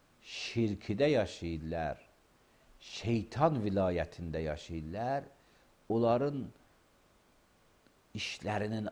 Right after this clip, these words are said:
axırı nə olacaq, tələsmə. Fəla təəccəl əleyhim. İnnəmə nəuddu ləhum. Biz sayırıq onlara. Biz kamil sayırıq,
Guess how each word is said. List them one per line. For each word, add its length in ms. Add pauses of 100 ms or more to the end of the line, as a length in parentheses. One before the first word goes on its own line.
axırı 540
nə 140
olacaq, 580
tələsmə. 560 (320)
Fəla 240 (160)
təəccəl 480 (1500)
əleyhim. 460 (540)
İnnəmə 600 (240)
nəuddu 720
ləhum. 380 (400)
Biz 300 (260)
sayırıq 920
onlara. 540 (1300)
Biz 180
kamil 460
sayırıq, 460